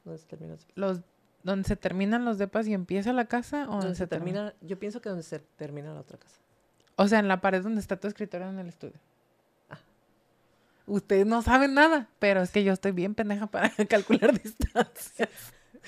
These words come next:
Speaker 1: Y el Brando
Speaker 2: Machín.
Speaker 1: dice que sí.
Speaker 2: Machín, no, gacho,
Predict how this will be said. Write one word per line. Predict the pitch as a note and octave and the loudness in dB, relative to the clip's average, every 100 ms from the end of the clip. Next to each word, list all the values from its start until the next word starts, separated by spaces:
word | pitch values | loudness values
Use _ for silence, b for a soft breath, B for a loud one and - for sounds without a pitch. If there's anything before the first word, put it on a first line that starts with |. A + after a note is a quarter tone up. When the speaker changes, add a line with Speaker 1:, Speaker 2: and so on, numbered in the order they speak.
| C#4 | -6
Speaker 1:
Y | D#4+ | 4
el | A#3 | 6
Brando | C4+ C4 | 10 10
Speaker 2:
Machín. | D4+ | 10
Speaker 1:
dice | D4 A3 D#4 | 8 4 0
que | C#4 | -2
sí. | - A3 B3 | -2 -8 -6
Speaker 2:
Machín, | G3 A3 A3 - A#3+ A#3+ | 8 8 8 4 4 6
no, | G#3 A3+ G#3+ | 8 8 10
gacho, | F#3+ G3+ A3+ E3 | 10 10 6 0